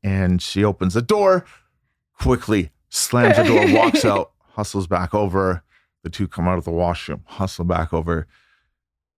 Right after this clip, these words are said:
Speaker 1: There's something going on in the, the room.
Speaker 2: Right.
Speaker 1: But I'm not gonna peek and look, right?
Speaker 2: Yeah. <laughs>
Speaker 1: Say to my team, like, "Hey, we gotta plate this next course."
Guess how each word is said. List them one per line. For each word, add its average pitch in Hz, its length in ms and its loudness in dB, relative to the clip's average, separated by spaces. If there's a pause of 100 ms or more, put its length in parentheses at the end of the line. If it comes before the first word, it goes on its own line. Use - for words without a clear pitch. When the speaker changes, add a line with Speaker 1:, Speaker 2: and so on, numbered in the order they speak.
(120)
Speaker 1:
There's 143 200 2
something 143 440 0
going 110 220 2
on 92 160 0
in 90 120 0
the, 85 160 -4 (140)
the 98 80 -2
room. - 320 -8 (120)
Speaker 2:
Right. 175 360 -2 (100)
Speaker 1:
But 113 140 0
I'm 110 140 0
not 110 200 0
gonna 107 220 0
peek - 300 -6
and 85 240 -2
look, 147 400 -4
right? 226 400 2
Speaker 2:
Yeah. 302 340 2
<laughs> - 180 -14
Speaker 1:
Say - 380 -2
to 98 80 0
my 92 120 2
team, 123 340 0
like, 87 180 -2
"Hey, 98 100 0
we 104 120 2
gotta 92 160 2
plate 104 280 -2
this - 160 -10
next 71 180 -14
course." 113 360 -2